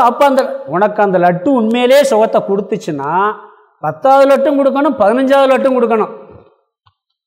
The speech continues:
காய்ச்சலா இருந்தாலும் அந்த லட்டு சுகத்தை கொடுக்காது. நீ உன்னைய கொண்டு போய் அந்த லட்டுல வச்சாதான் சுகத்தை கொடுக்கும்.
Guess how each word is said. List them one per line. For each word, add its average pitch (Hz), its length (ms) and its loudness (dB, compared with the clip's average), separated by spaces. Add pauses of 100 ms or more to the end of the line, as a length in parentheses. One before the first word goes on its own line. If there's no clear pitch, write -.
(140)
காய்ச்சலா 285 460 2
இருந்தாலும் 302 300 2
அந்த 277 100 2
லட்டு 240 220 0
சுகத்தை 240 220 0
கொடுக்காது. 208 360 0 (840)
நீ 220 180 -2 (100)
உன்னைய 285 400 2
கொண்டு 262 280 -2
போய் 311 220 2
அந்த 254 180 0
லட்டுல 214 400 0
வச்சாதான் 233 640 0
சுகத்தை 196 280 -2
கொடுக்கும். - 340 -10